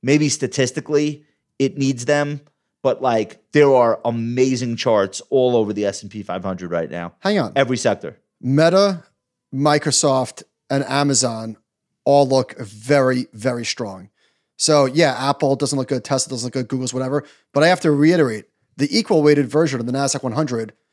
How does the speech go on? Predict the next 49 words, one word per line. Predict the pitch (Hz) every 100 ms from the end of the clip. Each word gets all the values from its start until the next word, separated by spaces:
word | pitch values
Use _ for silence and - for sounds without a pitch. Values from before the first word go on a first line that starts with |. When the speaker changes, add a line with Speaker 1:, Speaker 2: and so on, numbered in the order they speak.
| _ _ -
Speaker 2:
closed | 165 175 160 -
at | 151 143
an | 135 -
A | 151 156
T | - 156 139
H | 139 -
today. | 113 104 104
It's | 131 -
never | 139 147 160 156
been | 147
higher. | 123 123 90 - _
So | - 160 143
there's | 135 151
Speaker 1:
Yeah. | 202
Speaker 2:
not | 214
a |
lot | 165 143
of | 135
weakness | 135 120
around. | 117 117 71 - _ _ _ _
It's | -
a |
lot | 160
of | 165
Speaker 1:
No, |
Speaker 2:
strength. | 120 104
Speaker 1:
I | 123
think, | 143 139 - _ _ _ -
I | 120
think | - 139 139 -
you | 131
have | 120 127 113 117
money | 120 127 127
coming | - 123 120
out | 117 113
of |
those | 110 101
really | 107 110 120
big | 123 -
stocks | 110 98 107 - - - _ -
and | 113 104
finding | 113 110 104
a |
home | 110 110
elsewhere. | 117 113 98 95 92 _ _ _ _ _
And | 117 110 110 107
that | 123 -
could | 180
continue. | 175 156 180 120 92